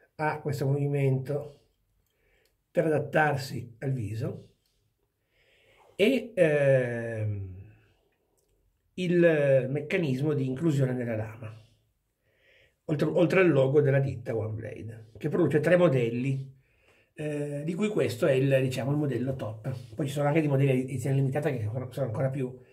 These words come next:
eh, più cari, però no, questo, se, se, se andiamo oltre, questo, diciamo, è il modello. Vedete già che è un rasoio di, è un prototipo, cioè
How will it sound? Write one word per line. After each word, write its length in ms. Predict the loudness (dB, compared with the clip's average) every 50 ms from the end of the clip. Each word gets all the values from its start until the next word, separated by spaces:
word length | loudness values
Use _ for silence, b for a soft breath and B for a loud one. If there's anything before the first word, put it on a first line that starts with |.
| b b b b b b b
eh, 1300 | -8 -8 -6 -6 -6 -4 -6 -6 -6 -8 -10 -12 -12 -12 -12 -12 -14 -14 -14 -14 -16 -16 -16 -18 -18 B B B B B B -10
più 140 | -8 -4
cari, 400 | -2 0 -2 -2 -2 -6 -8 -6
però 160 | -4 -4 -4 -2
no, 180 | -4 -4 -6
questo, 320 | -6 -6 -6 -6 -8 -8 -10
se, 300 | -12 -14 -16 -16 -14 -12
se, 100 | -12 -14
se 180 | -14 -16 -18 -18 -14
andiamo 280 | -10 -6 -4 -2 -2 -2 -2
oltre, 320 | -4 -4 -6 -6 -8 -8
questo, 200 | -8 -6 -4 -4
diciamo, 220 | -4 -4 -4 -4 -2
è 20 |
il 60 | -2
modello. 560 | -2 -2 -2 -2 -2 -2 -2 -4 -6 -12 b b b b b b b b b b b b b b b b _
Vedete 260 | 2 2 4 4 6
già 160 | 6 6 6 6
che 220 | 6 2 2 2
è 80 | 2 2
un 100 | 2 2
rasoio 300 | 4 4 4 4 4 2
di, 320 | 0 -2 -6 -8 -12 -16 _
è 120 | -8 -6
un 80 | -4 -2
prototipo, 920 | -2 -2 0 2 2 2 2 0 -4 -10 -12 -12 -14 -16 -18 -20 _ _ _ -8
cioè 280 | -4 -4 -2 -2 -4